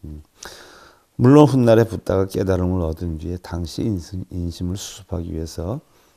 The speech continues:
삼계, 육계, 세계, 무세계와 육도, 지옥과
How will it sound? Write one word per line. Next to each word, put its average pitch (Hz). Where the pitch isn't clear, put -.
삼계, 98
육계, 85
세계, 80
무세계와 82
육도, -
지옥과 90